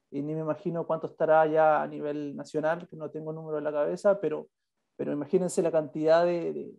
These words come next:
de, de trabajo y oportunidades que po-, que hay en, en, en este rubro. Eh, entonces,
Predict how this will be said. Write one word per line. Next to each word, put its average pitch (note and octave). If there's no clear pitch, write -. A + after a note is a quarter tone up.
de, -
de D3
trabajo D#3+
y -
oportunidades D#3
que F#3
po-, D#3+
que D3+
hay E3
en, E3
en, D#3
en D3+
este D#3+
rubro. F#3
Eh, B2+
entonces, D#3+